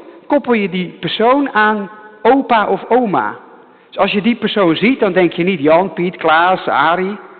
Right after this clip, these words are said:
Marianne. Nee, dan denk je opa of oma. En dat is met heel veel dingen zo. Sommige mensen ken je bij hun titel, bij wat ze doen, niet bij hun naam.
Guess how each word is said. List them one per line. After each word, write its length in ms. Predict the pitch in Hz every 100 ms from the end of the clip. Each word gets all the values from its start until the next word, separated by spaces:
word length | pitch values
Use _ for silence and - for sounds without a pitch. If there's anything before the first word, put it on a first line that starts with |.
| - - _ _ _
Marianne. 520 | - 135 156 180 202
Nee, 140 | 196 160
dan 140 | 214
denk 160 | 151 139
je 260 | 202 208 208 - - - - - _
opa 420 | 254 294 156 110
of 120 | 165 160
oma. 480 | 226 269 156 - - - - - _ _ _ _ _ _ _
En 100 | -
dat 80 | 196
is 60 | 240
met 120 | 247
heel 200 | 202 247
veel 200 | 269 320
dingen 240 | 247 185
zo. 260 | 143 135 110 - - - -
Sommige 400 | - 285 254 220
mensen 380 | 233 240 233 220
ken 220 | 277 254
je 120 | 214
bij 220 | 170 214
hun 200 | 220 202
titel, 500 | - 285 262 160 101 - - - - -
bij 140 | 160
wat 140 | 202 214
ze 140 | 190
doen, 360 | 156 254 151 117 - - - _
niet 160 | - 240
bij 180 | 175 135
hun 120 | 160
naam. 440 | 196 247 156 113